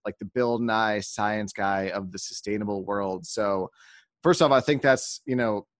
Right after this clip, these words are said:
a really important thing to put yourself out there and make content that educates people, especially a younger audience, you know, kind of a more family-friendly audience because they are the future.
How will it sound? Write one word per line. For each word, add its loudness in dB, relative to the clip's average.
a -2
really 4
important -2
thing 0
to 0
put 2
yourself 2
out 2
there 0
and 2
make 2
content 2
that 0
educates 0
people, -2
especially 0
a 2
younger 0
audience, -2
you -6
know, -4
kind -4
of -6
a -4
more -2
family-friendly -6
audience -2
because -14
they -6
are -2
the -6
future. -4